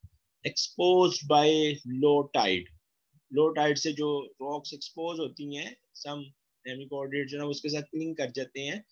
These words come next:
And they are solitary और colonial।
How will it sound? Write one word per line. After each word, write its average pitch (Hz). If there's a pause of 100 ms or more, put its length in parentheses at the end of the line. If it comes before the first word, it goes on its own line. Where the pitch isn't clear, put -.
(540)
And 139
they 156 (260)
are 147 (180)
solitary 139 (120)
और 156
colonial। 160